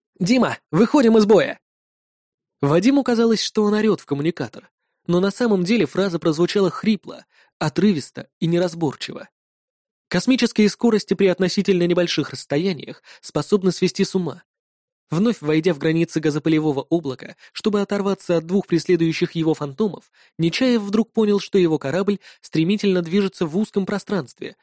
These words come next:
между двумя опасно сблизившимися фрегатами, а прямо по курсу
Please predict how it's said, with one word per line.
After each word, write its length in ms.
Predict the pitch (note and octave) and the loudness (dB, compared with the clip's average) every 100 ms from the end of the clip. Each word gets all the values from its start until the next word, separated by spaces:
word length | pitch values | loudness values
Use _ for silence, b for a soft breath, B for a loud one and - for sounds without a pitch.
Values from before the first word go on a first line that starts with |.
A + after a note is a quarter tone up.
| b b | b b
между 340 | D#3+ C#3+ D3+ | -2 0 0
двумя 380 | C#3+ E3+ A3 A#3+ | 0 0 0 -2
опасно 360 | G#3+ G#3+ - E3+ | -2 -4 0 -2
сблизившимися 720 | D3 F#3 F#3+ - F#3 F3 F3 | 0 -2 -2 -2 -2 -2 -2
фрегатами, 640 | G3 F3 C#3 - - - _ _ _ _ - | -4 -2 -4 -8 -18 -20 _ _ _ _ -6
а 120 | C#3 | -4
прямо 320 | C3+ B2+ B2+ | -2 -4 -4
по 120 | B2+ | -8
курсу 500 | - E3+ F3 - - | -6 -6 -6 -10 -16